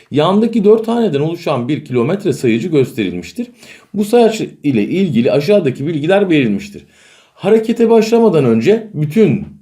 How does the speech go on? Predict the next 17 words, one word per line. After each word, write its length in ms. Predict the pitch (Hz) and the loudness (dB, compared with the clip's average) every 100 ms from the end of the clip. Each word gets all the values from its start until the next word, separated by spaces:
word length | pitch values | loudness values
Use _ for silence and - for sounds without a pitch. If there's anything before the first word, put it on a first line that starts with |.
| _ _ | _ _
bölümlerde 640 | 120 156 139 117 107 101 | 0 2 2 0 0 -2
sayaç 420 | 98 185 208 220 220 | -4 2 2 2 0
sıfırı 380 | - 208 165 | -6 -6 -2
göstermektedir. 800 | 156 135 - 110 92 90 92 80 - _ _ _ _ _ _ _ _ - | 0 0 0 -2 -4 -8 -12 -14 -18 _ _ _ _ _ _ _ _ 0
Dördüncü 500 | 120 117 139 151 208 | 2 2 2 0 2
bölme, 920 | 240 233 165 - - - 135 143 - - _ _ _ _ _ _ _ - | 4 4 0 -8 -20 -8 -4 -4 -6 -14 _ _ _ _ _ _ _ -4
dördüncü 420 | 113 110 107 101 98 | 2 2 2 -2 0
bölme 260 | 95 90 | 0 -2
şurası. 600 | - 98 87 - 175 226 - - _ - | -8 -8 -8 -4 -4 -4 -10 -20 _ -4
Aracın 380 | 123 165 180 226 | 2 2 2 2
yaptığı 460 | 220 214 214 165 | 2 0 -2 -2
her 260 | 135 208 220 | 0 0 -2
kilometre 520 | 220 220 240 240 175 | 0 2 2 0 -2
sonunda 440 | 135 160 165 214 | 0 -2 0 0
bir 100 | 190 | 2
artmaktadır. 800 | 208 160 131 120 101 90 76 - _ _ _ _ _ _ _ _ 87 | 2 2 -2 -6 -6 -10 -12 -18 _ _ _ _ _ _ _ _ -10
Ve 440 | 104 127 147 - | -2 0 0 -6